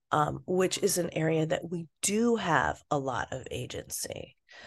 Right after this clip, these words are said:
So that's a shift that often needs to happen, um, when we're doing this work. I've written three books on this work. Put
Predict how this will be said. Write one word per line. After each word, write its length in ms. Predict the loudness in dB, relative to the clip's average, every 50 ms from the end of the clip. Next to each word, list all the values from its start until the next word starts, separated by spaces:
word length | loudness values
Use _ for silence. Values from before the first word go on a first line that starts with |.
| -20 -14 -8
So 240 | -2 0 0 2 4
that's 320 | 6 8 8 8 8 4 0
a 40 |
shift 380 | 0 2 4 4 4 4 4 2
that 140 | 0 0 0 0
often 460 | 0 -2 -2 -2 -2 -2 -2 -2 -2
needs 360 | -4 -4 -4 -4 -2 -2 -2
to 100 | -2 -2
happen, 680 | -4 -2 0 0 0 0 0 -4 -4 -4 -4 -4 -8 -8 -6
um, 420 | -6 -6 -6 -6 -12 -14 -16 -16 -20 _ _ _ _ _ _ _ _ _ _ _ _ _ _ _ _ _ _ _ _ _ _ _ _ _
when 260 | -4 -2 0 0 0
we're 180 | 0 -4 -6 -6
doing 400 | -6 -8 -8 -8 -8 -10 -10 -12
this 340 | -10 -8 -8 -6 -8 -8 -8
work. 360 | -6 -6 -6 -6 -8 _ -16 -20 -20 -20 -20 -18 -18 -16 -16 -16 -18 -18 -20 -20 -20 -20 -20 _ _ _ 4
I've 240 | 8 8 8 8 8
written 240 | 6 6 6 2 0
three 200 | 2 2 2 2
books 400 | 6 8 8 8 8 4 4 6
on 180 | 6 6 6
this 260 | 6 4 4 2 2
work. 600 | 0 0 0 2 2 4 4 2 2 0 -4 -8 -6 -6 -6 -8 -10 -14 -18 -20 -20 -20 -20 -20 -20 _ _ _ -16 -8
Put 500 | -4 -2 -2 -4 -4 -2 0 0 0 0